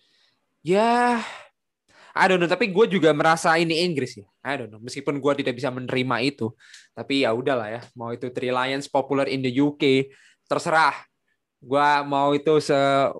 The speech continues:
em, nyebelinnya Liam, ya udah kita terima gitu aja sih menurut gue. Jadi, em,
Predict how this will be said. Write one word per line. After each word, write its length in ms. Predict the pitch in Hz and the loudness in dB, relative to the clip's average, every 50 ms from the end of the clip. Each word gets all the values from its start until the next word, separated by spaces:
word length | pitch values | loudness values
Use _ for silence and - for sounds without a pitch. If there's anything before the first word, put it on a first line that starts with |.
| - _ - | -12 _ -4
em, 720 | 127 127 131 131 131 131 131 131 131 127 127 127 127 127 127 _ _ _ - | -2 0 0 2 2 2 0 0 -2 -2 -6 -8 -12 -14 -18 _ _ _ -4
nyebelinnya 560 | 131 135 131 139 131 135 135 139 139 139 135 | -4 -2 0 2 2 2 0 0 0 0 0
Liam, 480 | 139 139 143 147 143 131 127 123 127 127 - - - - _ | 2 4 4 6 6 4 2 0 -6 -12 -16 -20 -20 -20 _
ya 240 | _ 131 135 135 143 | _ -2 0 2 2
udah 480 | 151 147 151 156 143 131 120 - - _ _ | 2 2 2 0 0 0 -4 -8 -16 _ _
kita 240 | - 139 139 - 135 | -14 -8 -4 -4 -2
terima 400 | 139 139 143 135 135 127 120 117 | 0 0 0 0 0 0 -2 -2
gitu 160 | 120 117 - | -4 -4 -4
aja 180 | 117 117 120 117 - | -4 -2 -2 -4 -4
sih 160 | 107 113 - _ | -6 -12 -16 _
menurut 240 | - 113 113 110 - | -10 -8 -6 -6 -6
gue. 160 | - 104 104 110 - _ _ _ _ _ _ _ | -8 -12 -12 -12 -16 _ _ _ _ _ _ _
Jadi, 560 | - - 117 117 117 117 117 113 113 - - - | -12 -8 -6 -6 -4 -4 -4 -4 -6 -8 -8 -10
em, 520 | - 113 110 107 107 107 107 107 110 110 | -6 -4 -4 -2 -2 -2 -2 -4 -4 -6